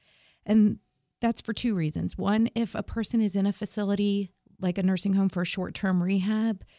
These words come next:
they're already gonna have access to twenty-four seven nursing care. They're gonna have access to the physical therapy and occupational therapy.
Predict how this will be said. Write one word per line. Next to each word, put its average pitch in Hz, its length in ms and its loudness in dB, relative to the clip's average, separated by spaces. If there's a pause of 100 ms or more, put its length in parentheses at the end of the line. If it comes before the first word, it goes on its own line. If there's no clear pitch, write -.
(260)
they're 226 120 2
already 254 160 2
gonna 220 160 2
have 208 300 2
access 156 400 -2
to 165 100 -4
twenty-four 170 480 0
seven 156 420 -2
nursing 156 360 0
care. 151 340 -6
They're 190 100 -2
gonna 226 180 0
have 208 260 0
access 190 440 -2
to 185 120 -4
the 165 80 -2
physical 175 400 -4
therapy 165 360 -2
and 165 80 0
occupational 165 640 -2
therapy. 156 540 -2